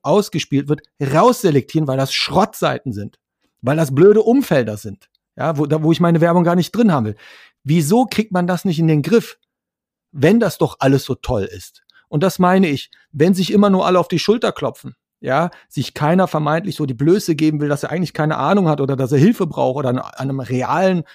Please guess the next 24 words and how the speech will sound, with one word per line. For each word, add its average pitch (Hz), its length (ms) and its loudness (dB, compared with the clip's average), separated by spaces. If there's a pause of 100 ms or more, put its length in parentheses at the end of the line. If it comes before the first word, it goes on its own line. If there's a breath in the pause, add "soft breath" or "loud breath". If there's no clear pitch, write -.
(100)
authentischen 156 600 -4
Austausch 180 480 -2
interessiert 131 440 -6
ist, 117 100 -12
vergaloppiert 160 640 0
sich 170 140 -4
das 135 200 -6
Ganze. 107 360 -10 (320)
Und 165 180 -2
da 180 100 4
habe 202 140 2
ich 175 100 -4
für 165 120 2
mich 190 240 0
erkannt, 160 440 -2
letztes 160 380 -2
Jahr, 139 340 2 (720 soft breath)
da 151 140 2
will 214 80 4
ich 214 100 2
gar 190 140 2
nicht 190 140 4
mehr 190 80 6
mitmischen. 180 560 0